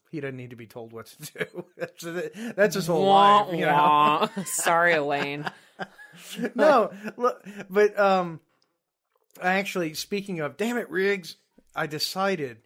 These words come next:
Speaker 1: 'cause previously I decided that the next dog I get was gonna be named Kyle. Because I wanted
Speaker 2: Right, we
Speaker 1: I
Speaker 2: discussed this at rehearsal the other day.
Speaker 1: Yes, yes, but because I wanted the most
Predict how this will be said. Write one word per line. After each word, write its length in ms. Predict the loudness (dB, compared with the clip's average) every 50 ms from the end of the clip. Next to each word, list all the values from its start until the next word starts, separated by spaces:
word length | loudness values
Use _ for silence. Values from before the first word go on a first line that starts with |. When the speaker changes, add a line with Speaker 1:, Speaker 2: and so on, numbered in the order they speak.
| _ _ _ _ _ _ _
Speaker 1:
'cause 160 | -14 -14 -14
previously 800 | -12 -8 -4 -4 -4 -2 0 0 0 0 -2 -4 -6 -6 -6 -4
I 100 | -6 -6
decided 380 | -8 -10 -10 -10 -10 -10 -10 -12
that 120 | -14 -16 -14
the 80 | -12
next 280 | -10 -10 -10 -10 -10 -8
dog 280 | -6 -4 -4 -6 -6
I 100 | -8 -12
get 380 | -12 -12 -14 -14 -14 -14 -16 _ -18
was 160 | -18 -16 -16
gonna 140 | -16 -16 -16
be 120 | -16 -16
named 340 | -16 -16 -18 -18 -20 -20 -20 _
Kyle. 520 | -18 -14 -12 -12 -12 -12 -14 -18 -20 -20 _ _ _ _ _ _ _ _ _ _ _ _ _ _ _ _ _ -18
Because 440 | -18 -16 -12 -10 -10 -10 -10 -10 -10
I 140 | -8 -8
wanted 240 | -8 -8 -6 -6 -8 -8
Speaker 2:
Right, 140 | -8 -10
we 80 | -8 -6
Speaker 1:
I 60 | -6
Speaker 2:
discussed 360 | -6 -4 -4 -4 -4 -4 -4
this 180 | -6 -6 -6 -4
at 40 | -4 -2
rehearsal 460 | -2 -2 -4 -4 -6 -6 -6 -8 -10
the 140 | -10 -10 -12
other 160 | -10 -12 -12
day. 280 | -8 -6 -6 -4 -4 -2
Speaker 1:
Yes, 500 | 0 0 0 0 -2 -4 -6 -8 -12 -12 -10
yes, 380 | -10 -8 -6 -8 -8 -8 -12 -14 _
but 180 | -10 -10 -8
because 260 | -10 -8 -8 -6 -4 -4
I 80 | -2
wanted 300 | -2 -2 -2 -2 -2 -2
the 120 | -4 -4 -4
most 580 | -2 0 2 2 2 2 0 -4 -6 -8 -14